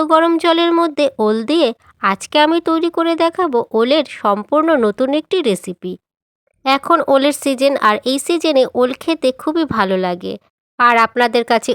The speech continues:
অনুরোধ, ভিডিওটি স্কিপ না করে পুরো ভিডিওটি দেখতে থাকুন।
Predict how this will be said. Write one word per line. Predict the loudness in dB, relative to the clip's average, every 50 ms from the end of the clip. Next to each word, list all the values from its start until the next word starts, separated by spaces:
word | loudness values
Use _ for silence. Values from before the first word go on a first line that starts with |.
| -2
অনুরোধ, | 0 0 2 2 2 2 0 0 -2
ভিডিওটি | -4 -4 -4 0 0 0 0 0 0 -4
স্কিপ | -4 -4 -6 -4 -4 -4 -2 0
না | 0 0 0
করে | 0 0 -2 0 -2
পুরো | -2 -2 0 0 0 0
ভিডিওটি | 0 -2 -2 0 0 0 0 0 0 0
দেখতে | 0 0 -2 -2 -4 -8
থাকুন। | -6 -6 -6 -8 -6 -6 -8 -8